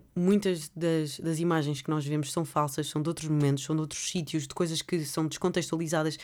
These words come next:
e que realmente não são nada de mal, mas acabam por ser, "Ah, isto faz parte deste bombardeio, não sei o que, não sei o que mais." Não, isto foi só um festival e estavam a mandar foguetes, imaginem. Pronto. Eh, estou a dar um exemplo, não, não quero dizer que seja cer-,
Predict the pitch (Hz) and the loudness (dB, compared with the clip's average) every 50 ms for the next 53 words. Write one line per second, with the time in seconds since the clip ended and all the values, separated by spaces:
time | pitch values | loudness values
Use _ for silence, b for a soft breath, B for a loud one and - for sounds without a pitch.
0 | B B B B B - 185 - - - 185 180 196 196 190 190 185 180 175 - | B B B B B -8 -8 -4 0 0 2 4 4 4 6 6 4 2 2 2
1 | 190 175 175 - - 170 170 170 165 165 156 170 165 160 156 147 B B B B | 0 0 2 0 0 0 0 2 2 2 2 2 2 2 2 0 B B B B
2 | B - 175 160 170 165 - 180 170 165 160 - 165 151 - - 175 165 - - | B 0 2 2 2 2 2 2 2 2 0 0 -2 0 2 2 2 2 2 2
3 | 233 254 262 262 240 202 185 180 - - - 208 208 - - 208 208 202 - 208 | 2 2 2 2 2 0 -2 -4 -4 -2 -2 -2 0 4 4 4 4 4 2 0
4 | 208 202 - - 190 202 208 208 190 185 180 175 190 196 196 190 180 180 175 175 | 2 2 0 -2 2 4 4 6 6 4 6 6 6 6 6 4 2 0 -2 -4
5 | 160 175 180 175 180 170 - 185 175 170 151 185 185 170 143 139 - 147 135 - | -6 -6 -6 -6 -8 -4 -4 -4 -4 -2 -2 -2 0 0 -2 -4 -6 -10 -12 -10
6 | - 160 147 - 170 170 - - 160 160 - - - 175 151 165 160 165 165 B | -10 -10 -8 -4 -4 -4 -4 -4 -6 -8 -8 -6 -6 -4 -2 -2 -2 -4 -6 B
7 | B B B B B B B B B B _ 165 - 170 160 160 165 160 165 160 | B B B B B B B B B B _ -6 -2 -2 0 2 2 0 0 0
8 | 156 156 151 - - - 151 147 139 - - - - - 147 147 135 - - - | -2 -4 -6 -6 -10 -6 -6 -6 -6 -6 -12 -14 -8 -6 -4 -4 -4 -6 -10 -12
9 | B B B B B B B B B - 170 151 135 - B B B B B B | B B B B B B B B B 0 0 0 0 -4 B B B B B B
10 | B B B - 175 175 170 170 170 170 - 175 175 185 180 180 180 165 185 185 | B B B 2 4 6 6 6 4 4 4 4 4 6 6 6 4 4 4 2
11 | 170 156 160 156 151 147 147 147 147 - 151 151 156 151 - - 156 147 151 147 | 4 2 2 2 2 2 0 -2 0 0 0 0 0 -4 -4 -4 -4 -4 -4 -6
12 | 135 - - - - | -6 -8 -12 -14 -14